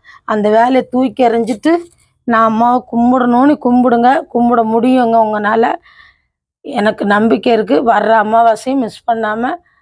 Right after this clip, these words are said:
மாசாணியம்மன் கோயிலுக்கு ஒரு கார் பிடிச்சினாலும் அவரை கூட்டிட்டு போயிட்டு வாங்க. கண்டிப்பா நல்லா ஆகும்.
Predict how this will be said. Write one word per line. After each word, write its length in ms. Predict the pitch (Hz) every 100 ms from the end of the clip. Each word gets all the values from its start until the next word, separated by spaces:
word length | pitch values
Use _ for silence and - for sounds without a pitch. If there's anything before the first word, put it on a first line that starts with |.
| _ _
மாசாணியம்மன் 600 | 208 208 233 226 220 202
கோயிலுக்கு 380 | 202 226 233 302 - _ _ _ _
ஒரு 180 | 196 196
கார் 400 | - 220 226 214
பிடிச்சினாலும் 580 | 214 190 208 202 247 262
அவரை 160 | 202
கூட்டிட்டு 480 | 285 247 226 226 185
போயிட்டு 300 | 185 196 185
வாங்க. 240 | 202 190 226
கண்டிப்பா 540 | - 202 202 214 190 247
நல்லா 380 | 208 185 208 202
ஆகும். 300 | 196 190